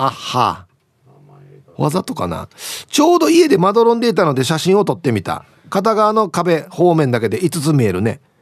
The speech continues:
ざっくり部屋の中を数えたら、水耕、鉢物、合わせて二十三あった。」えー？液の肥料をあげたり、水あげたりしてるだけで、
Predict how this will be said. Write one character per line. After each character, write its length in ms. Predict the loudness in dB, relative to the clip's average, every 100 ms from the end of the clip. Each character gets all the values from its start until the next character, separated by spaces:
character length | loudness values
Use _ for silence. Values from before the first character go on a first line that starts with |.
| _ _
ざ 140 | -2
っ 80 | -2
く 100 | 0
り 80 | 2
部 60 | 2
屋 140 | 2
の 100 | 0
中 220 | 0 -2
を 40 | -2
数 220 | 0 0
え 100 | 0
た 100 | -2
ら、 160 | -4 -8 _
水 320 | -2 0 0
耕、 340 | 0 0 0 -4
鉢 280 | -8 -2 0
物、 300 | 0 0 -2
合 100 | -2
わ 80 | -2
せ 100 | -2
て 80 | 0
二 180 | 0 2
十 140 | 0
三 180 | 0 -4
あ 40 |
っ 60 | -4
た。」 160 | -8 -8 -14 0
え 40 |
ー？ 560 | 4 6 6 4 0 -2 _ _ _ _ _ _ _ _ _ _ _ _ _
液 280 | 0 2 2
の 80 |
肥 160 | 2 4
料 140 | 4
を 40 | 4
あ 60 |
げ 100 | 0
た 100 | -2 0
り、 100 | 2
水 200 | 2 0
あ 60 |
げ 80 | 0
た 140 | -2
り 80 | -2
し 60 | -2
て 100 | -2
る 80 | -2
だ 100 | -2
け 80 |
で、 160 | -4 -8